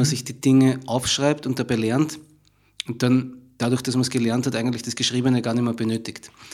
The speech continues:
Speaker 1: Ja.
Speaker 2: Das ist also auch meine bevorzugte Art ist oft das Schreiben und Dinge, die aber dann wirklich kompliziert in mein Notizbuch reinschreibe,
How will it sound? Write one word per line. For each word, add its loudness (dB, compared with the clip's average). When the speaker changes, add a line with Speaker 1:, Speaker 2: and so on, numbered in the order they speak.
Speaker 1:
Ja. 0
Speaker 2:
Das 6
ist 4
also 4
auch -6
meine 2
bevorzugte 0
Art 0
ist -2
oft -4
das -2
Schreiben 2
und -4
Dinge, 8
die 4
aber 2
dann 4
wirklich 0
kompliziert 6
in 10
mein 8
Notizbuch 2
reinschreibe, 2